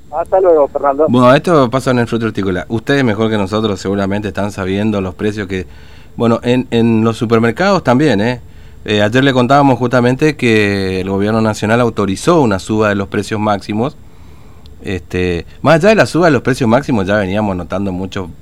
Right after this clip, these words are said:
Speaker 2: productos que no estaban en los precios máximos, ni estaban en los precios cuidados, que obviamente habían im-, eh, aumentado de precio, ¿no? Así que no tenían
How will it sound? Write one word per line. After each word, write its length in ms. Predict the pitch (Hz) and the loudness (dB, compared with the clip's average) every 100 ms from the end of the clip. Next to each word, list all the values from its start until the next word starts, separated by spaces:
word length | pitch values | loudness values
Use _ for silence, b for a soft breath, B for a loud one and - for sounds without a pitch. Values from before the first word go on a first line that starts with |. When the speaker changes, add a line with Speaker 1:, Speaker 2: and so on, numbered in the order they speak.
| - | -20
Speaker 2:
productos 420 | - 90 92 101 98 | -10 -6 -6 -6 -6
que 140 | 95 | -4
no 80 | 101 | -4
estaban 320 | 101 98 101 | -2 -2 -2
en 80 | 95 | -4
los 100 | 92 | -8
precios 300 | 95 98 95 | -10 -10 -6
máximos, 500 | 98 98 104 104 104 b b b b - | -4 -4 -4 -6 -8 b b b b -6
ni 100 | 95 | -6
estaban 320 | - 110 104 | 0 2 4
en 80 | 101 | 2
los 100 | 98 | -2
precios 300 | - 98 104 | -4 -4 -4
cuidados, 300 | 98 101 113 | -2 -2 -2
que 100 | 104 | -4
obviamente 380 | 98 95 101 98 | -4 -4 -4 -4
habían 180 | 98 | -4
im-, 140 | 95 92 | -4 -6
eh, 160 | 87 87 | -10 -12
aumentado 420 | 98 92 87 101 | -10 -8 -4 -2
de 60 | 98 | -2
precio, 360 | 127 113 - | 0 -2 -4
¿no? 140 | 82 101 | -10 -10
Así 200 | 117 85 | -10 -8
que 80 | 92 | -6
no 100 | 98 | -4
tenían 360 | 92 98 101 | -4 -4 -4